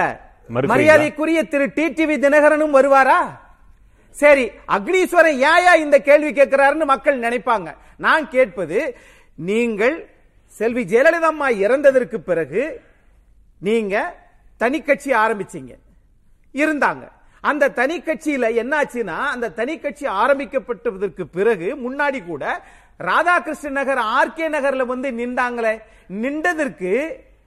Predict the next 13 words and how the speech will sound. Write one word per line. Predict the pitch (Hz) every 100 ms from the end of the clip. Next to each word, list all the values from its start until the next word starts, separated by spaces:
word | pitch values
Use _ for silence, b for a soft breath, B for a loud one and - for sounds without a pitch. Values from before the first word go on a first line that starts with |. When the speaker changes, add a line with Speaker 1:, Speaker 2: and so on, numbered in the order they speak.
| _ _ -
Speaker 2:
சில | 339 339
வேளை | 320 311 277
அரசியல் | 311 311 262
கட்சிகள் | 262 269 247
இங்கிட்டு | 254 254
இருந்தவங்க | 254 269 262
அங்கிட்டு | 247 262
இருந்தாங்க, | 240 254 277
அங்கிட்டு | 247 247
இருந்தவங்க | 247 254 240
இங்கிட்டு | 233 233
இருந்தாங்க, | 254 277 214
எல்லாருமே | 285 330 320 330